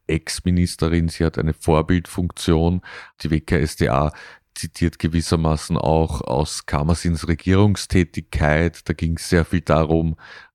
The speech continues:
dass die Familienbeihilfe unrechtmäßig bezogen würde, zum Beispiel von Familien mit Migrationshintergrund. Und die W K S D A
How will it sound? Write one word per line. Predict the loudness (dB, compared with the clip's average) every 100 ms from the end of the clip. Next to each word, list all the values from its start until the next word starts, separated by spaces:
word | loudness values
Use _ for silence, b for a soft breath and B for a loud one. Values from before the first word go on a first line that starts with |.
| _
dass | -12
die | -6 -2
Familienbeihilfe | 0 0 2 2 2 2 2 2 2 2 0 2 2 2 0 -4
unrechtmäßig | -4 -2 2 0 0 0 0 0 -8 -4
bezogen | -6 -2 0 0 0 0
würde, | 2 4 4 2 2 0
zum | -4 -4
Beispiel | -2 -2 -6 -6
von | -2 -4 -6 B B B B _
Familien | 0 2 2 2 2
mit | 0
Migrationshintergrund. | -2 -2 -2 -4 -2 0 0 -2 -2 -2 -4 -2 0 0 0
Und | -4 -6
die | -4
W | -2
K | -2
S | -4 -4
D | -8
A | -4 -6